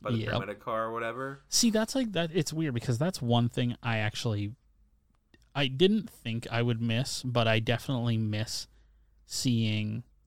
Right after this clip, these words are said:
Speaker 2: Jason being, like, a human, and he was, like, running and tri-, like, I know you didn't really enjoy the, like, he's a stumbling buffoon, but, like,
Speaker 1: No.
Speaker 2: I,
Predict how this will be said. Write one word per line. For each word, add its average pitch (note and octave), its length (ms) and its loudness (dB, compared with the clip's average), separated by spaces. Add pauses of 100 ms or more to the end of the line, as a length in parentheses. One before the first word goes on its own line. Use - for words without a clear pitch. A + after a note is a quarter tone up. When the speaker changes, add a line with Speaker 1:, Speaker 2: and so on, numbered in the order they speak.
Speaker 2:
Jason A2 480 -2
being, G#2+ 360 -2
like, G#2 260 -4
a A#2 80 -2
human, A2+ 420 4
and G#2+ 140 0
he B2+ 100 6
was, A#2+ 160 4
like, G#2+ 160 2
running G#2 600 -2
and G#2+ 180 -4
tri-, - 340 -2
like, A#2 220 2 (400)
I - 80 6
know F3+ 120 8
you D#3 240 4
didn't E3 280 2
really D#3 360 6
enjoy B2+ 400 4
the, A#2+ 140 2
like, A2 480 -2 (160)
he's B2 240 0
a A#2 60 0
stumbling B2 480 2
buffoon, B2 500 0
but, C3 160 0
like, G#2 240 -4
Speaker 1:
No. F#2 260 -10
Speaker 2:
I, C3+ 220 2